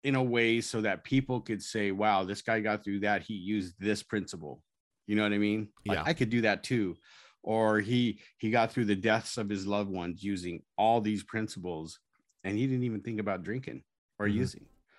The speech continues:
Speaker 1: right? Because when I found out about my brother, I was in Denver, Colorado on my way to Minnesota, you know, and I'm miles and miles and miles away from Orange County where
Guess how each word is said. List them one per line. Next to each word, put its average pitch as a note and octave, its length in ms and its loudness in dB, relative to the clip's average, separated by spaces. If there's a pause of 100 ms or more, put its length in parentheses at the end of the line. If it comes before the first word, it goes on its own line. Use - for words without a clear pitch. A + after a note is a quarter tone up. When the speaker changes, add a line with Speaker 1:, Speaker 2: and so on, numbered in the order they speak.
(460)
Speaker 1:
right? B2 260 4
Because A#2+ 280 -2
when A#2 140 2
I A2 140 0
found B2 340 4
out A2+ 120 6
about F#2+ 200 -2
my F2 80 -6
brother, B2 480 2
I G2 40 -4
was F#2 180 -4
in F#2 120 -6
Denver, G#2 280 2
Colorado G2+ 520 0
on G2 220 0
my F2+ 100 -2
way F#2 140 -2
to F#2 100 -4
Minnesota, G#2+ 680 -2 (680)
you A#2 120 0
know, A2 160 4
and A2+ 100 4
I'm B2+ 140 4
miles B2+ 460 4
and C#3 80 4
miles C3 340 0
and B2+ 100 -2
miles B2+ 280 0
away B2+ 220 -2
from A2+ 160 -4
Orange G#2+ 200 -2
County A2+ 220 0
where F2+ 320 -4